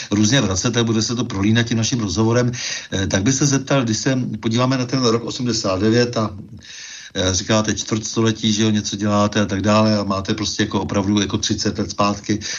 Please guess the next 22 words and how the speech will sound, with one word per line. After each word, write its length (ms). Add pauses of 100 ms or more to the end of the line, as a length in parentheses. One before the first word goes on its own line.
(120)
eh, 180
ty 120
věci 260
určitě 360
vidíte 360
dnes 500
úplně 440
jinak, 340
jako 220
všichni 420
my, 180
všichni 480
my 80
jsme 160
prodělali 420
jaksi 300
jako 180 (320)
nějaké, 500
nějaké 380
změny 320
ve 80
svém 340